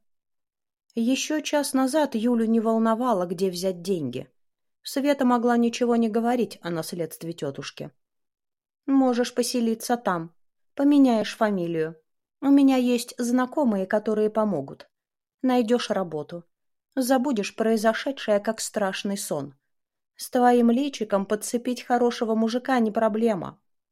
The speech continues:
Если бы было всё так однозначно. Сомнения в собственной правоте то и дело приходили в голову. Юля до хруста выкручивала пальцы. Физическая боль притупляла душевные муки. «Я люблю Руслана.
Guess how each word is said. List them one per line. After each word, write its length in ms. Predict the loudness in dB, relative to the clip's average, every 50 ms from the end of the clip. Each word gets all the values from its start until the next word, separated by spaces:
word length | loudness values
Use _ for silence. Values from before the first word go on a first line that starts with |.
| _ _ _ _ _ _ _ _ _ _ _
Если 560 | -8 -6 -2 0 0 0 -2 -2 -4 -4 -4 -2
бы 180 | 0 -2 -2
было 260 | 0 0 0 0 0
всё 240 | 0 -2 -4 -6 -6
так 200 | -4 -4 -6 -6
однозначно. 880 | -6 -6 -6 -6 -6 -6 -6 -6 -6 -6 -8 -10 -10 -12 -12 -14 -14 -16 _ _ _ _ _ _ _ _ _ _ _
Сомнения 640 | _ -4 0 2 4 4 6 6 6 6 6 4 4 2
в 80 | 0
собственной 520 | -2 -2 -2 -2 -2 -4 -4 -2 -2 -2 -2
правоте 500 | -2 -2 0 0 0 0 0 -2 -2 -2
то 160 | 0 2 2
и 100 | 2 2
дело 280 | 2 2 2 2 0
приходили 540 | -2 -4 -6 -4 -4 -4 -2 -2 -4 -4 -4
в 80 | -6 -6
голову. 520 | -6 -6 -6 -6 -6 -10 -12 -14 -14 -16 _ _ _ _ _ _ _ _ _ _ _ _
Юля 400 | -2 0 2 2 2 4 2 2
до 120 | 2 2
хруста 480 | 0 0 -2 -2 -2 -4 -4 -4 -4 -4
выкручивала 640 | -4 -4 -6 -6 -6 -6 -6 -4 -4 -2 -2 -2 -2
пальцы. 560 | -4 -6 -6 -8 -8 -8 -8 -10 -12 -12 -14 _ _ _ _ _ _ _ _ _ _ _ _
Физическая 680 | -4 -2 -2 0 0 -2 -2 -2 -4 -4 -2 0 0 0
боль 220 | 2 2 0 0 -2
притупляла 680 | -2 -4 -4 -4 -2 -4 -6 -2 0 0 2 2 0 0
душевные 680 | -2 -4 -4 -2 -2 -2 -2 -2 -2 -4 -4 -4 -4
муки. 460 | -4 -4 -6 -8 -10 -12 -14 -16 -16 _ _ _ _ _ _ _ _ _ _ _ _ _ _ _ _ _
«Я 340 | -4 -2 0 2 2 2 2
люблю 380 | 2 0 0 0 0 2 0 0
Руслана. 680 | -2 -4 -6 -4 -4 -2 -2 -2 -4 -8 -10 -12 -16